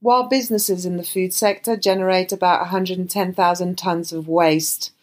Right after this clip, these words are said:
The report on the socio-economic impact of food waste was carried out by Foodprint,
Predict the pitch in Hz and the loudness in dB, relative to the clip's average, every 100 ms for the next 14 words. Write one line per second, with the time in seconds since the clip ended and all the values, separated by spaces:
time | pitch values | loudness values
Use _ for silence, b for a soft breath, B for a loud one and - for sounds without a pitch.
0 | _ - 220 247 247 262 269 269 262 220 | _ -2 2 2 2 2 2 2 2 2
1 | - 220 214 233 214 208 214 202 196 185 | 2 2 2 0 0 0 -2 -2 0 0
2 | - 240 240 214 196 - 180 - 233 226 | 0 0 0 0 0 -2 -10 -4 -2 0
3 | 202 220 226 220 202 - 190 185 185 170 | 2 0 0 -4 -6 -2 0 0 2 2
4 | 160 180 165 165 - 240 226 - 180 180 | 2 0 0 -2 -2 -4 -4 -4 -2 -2
5 | 202 - | -4 -6